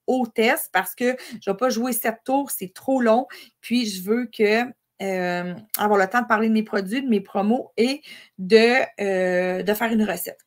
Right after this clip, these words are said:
ok ? Donc là, quinze à, quinze personnes à vingt dollars, douze personnes à vingt-cinq, ça fait pas mal les montants de moyenne de base qu'il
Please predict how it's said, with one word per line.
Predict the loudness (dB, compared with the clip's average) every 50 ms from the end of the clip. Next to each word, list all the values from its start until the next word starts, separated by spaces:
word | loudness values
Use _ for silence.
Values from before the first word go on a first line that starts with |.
| -6
ok ? | -6 -6 -6 _ _ _ _ _ _ _ _ _ _ _ _ _ _ _ _ _ _ -8 -2
Donc | 2 4 4 4 2 2 2
là, | 2 4 4 4 2 -2 -10 -20 _ 0
quinze | 2 2 2 2 0 -4 0
à, | 2 2 2 2 0 _ _ -20 -6
quinze | -4 -2 -2 -2 -2
personnes | -2 -2 -2 -2 -2 -2 -2 -2 -2 -4 -4
à | -2 0
vingt | 0 2
dollars, | 2 2 4 4 4 4 4 2 0
douze | -4 -4 -4 -6 -6 -4
personnes | -6 -6 -6 -4 -2 -2 -2 -2 -2 -2
à | -2 -2
vingt-cinq, | 0 0 -4 -4 -4 -2 0 0 2 2 0 -2 -4 -12 -18 -16 -16 -16 -14 -10
ça | 0 2 2 2
fait | 2 -2 -2
pas | 2 2 2 4
mal | 6 4 4 4 2 0 -2
les | -2 0 2 2
montants | 2 2 2 0 -2 -2 -2 0 0
de | 2 2 2
moyenne | 2 2 2 0 0 0 0 0 0 0
de | 0 -2
base | -2 2 2 4 4 4 2 0 -6 -12
qu'il | _ -20 -18